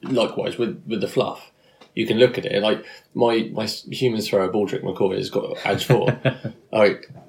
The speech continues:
Speaker 1: I had, um, I had Duke Hazard and Edwin Merciless that were strength four before they were killed. And
Speaker 2: Yeah.
Speaker 1: that's, I remember these guys, but I remember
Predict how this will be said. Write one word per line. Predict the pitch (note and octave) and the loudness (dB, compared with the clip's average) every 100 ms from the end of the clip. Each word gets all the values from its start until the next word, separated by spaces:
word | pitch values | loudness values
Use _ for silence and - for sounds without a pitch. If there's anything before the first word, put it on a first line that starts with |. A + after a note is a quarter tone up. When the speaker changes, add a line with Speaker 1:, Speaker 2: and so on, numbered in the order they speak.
| - A2 | -4 4
Speaker 1:
I | |
had, | A#2 A2 G#2 | 6 6 6
um, | A2+ G#2 G2 | 4 4 0
I | A2+ | 0
had | A2+ - | 0 0
Duke | A#2 A2 | -2 -2
Hazard | - A#2+ G2+ | 0 -2 0
and | F2+ | 0
Edwin | G2 F#2+ F#2+ | 0 2 0
Merciless | G2+ G#2+ G2+ G2 | 2 0 0 -2
that | - | -2
were | F#2 | -2
strength | - F#2+ F#2 | 0 0 2
four | B2+ B2+ | 4 4
before | G#2+ G2 | 4 -2
they | G2 | -2
were | F#2+ | -2
killed. | F2 F#2 F#2 | -2 -4 0
And | - | 2
Speaker 2:
Yeah. | G#2+ G#2+ F2 - | 4 2 -2 -2
Speaker 1:
that's, | - - - - - | 0 2 0 -2 0
I | B2 | 2
remember | A#2 A2 A#2 B2 G#2+ | 2 2 4 4 2
these | - F2 | -4 -4
guys, | - D#2+ - | -2 -2 -2
but | - - | -2 2
I | G#2 | 2
remember | G2+ G2+ | 2 2